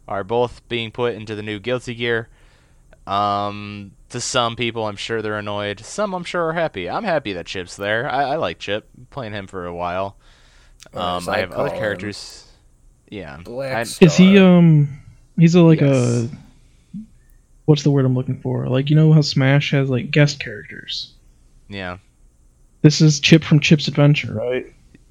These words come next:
Speaker 3: Or Chip's Quest,
Speaker 1: Definitely.
Speaker 3: or whatever it's called?
Speaker 1: Yes.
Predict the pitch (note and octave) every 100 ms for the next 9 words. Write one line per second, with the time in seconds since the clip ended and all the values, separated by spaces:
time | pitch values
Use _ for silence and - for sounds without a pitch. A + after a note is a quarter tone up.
0 | _ _ _ _ - - - - - -
1 | - C#3+ - C#3 - E3 D#3 D#3 - D3+
2 | D3+ D3+ D3 D#3+ D3+ D3+ C#3+ A2+ G2 E2+
3 | - -